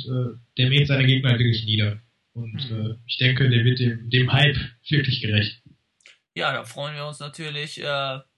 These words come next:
Speaker 2: auch mit Brock Lesnar spielen zu können. Es dauert ja nicht mehr lange, bis, äh, W W E zwölf im Handel da ist.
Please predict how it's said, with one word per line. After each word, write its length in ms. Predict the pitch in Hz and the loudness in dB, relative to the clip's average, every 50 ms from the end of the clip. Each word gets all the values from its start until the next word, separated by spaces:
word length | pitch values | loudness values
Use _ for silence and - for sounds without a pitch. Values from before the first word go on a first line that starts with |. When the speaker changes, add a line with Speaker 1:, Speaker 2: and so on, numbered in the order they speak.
| _ _ _ | _ _ _
Speaker 2:
auch 240 | _ - 143 143 147 | _ -10 -10 -8 -8
mit 180 | 151 147 139 131 | -10 -10 -10 -8
Brock 220 | 147 147 147 143 | -8 -8 -8 -8
Lesnar 300 | 143 143 139 143 135 135 | -10 -10 -8 -10 -10 -12
spielen 420 | - - - 170 165 160 160 156 | -12 -12 -12 -10 -8 -8 -10 -10
zu 260 | - - 135 123 113 117 120 _ _ _ _ _ _ | -12 -14 -14 -14 -14 -16 -20 _ _ _ _ _ _
können. 260 | - 131 131 143 170 | -8 -8 -6 -6 -8
Es 180 | 165 143 135 - | -8 -10 -10 -8
dauert 280 | - 131 143 170 175 - | -6 -4 -4 -4 -4 -6
ja 100 | 139 143 | -6 -8
nicht 200 | 156 180 - 170 | -8 -10 -10 -10
mehr 100 | 147 127 | -8 -6
lange, 260 | 135 165 180 147 120 | -6 -6 -6 -8 -10
bis, 280 | 110 120 117 - - | -10 -12 -12 -12 -10
äh, 200 | - 131 120 120 | -8 -8 -8 -6
W 140 | 123 131 120 | -6 -6 -6
W 40 | 123 | -6
E 240 | 127 - - 123 117 | -6 -6 -8 -10 -12
zwölf 440 | 120 - - 120 123 127 131 131 - | -14 -16 -12 -10 -8 -8 -8 -10 -12
im 240 | - - 135 143 131 | -12 -12 -10 -8 -6
Handel 300 | 135 127 131 127 127 127 | -6 -6 -6 -8 -8 -8
da 180 | 120 120 120 | -6 -6 -6
ist. 320 | 117 - 165 175 - _ | -6 -8 -10 -12 -14 _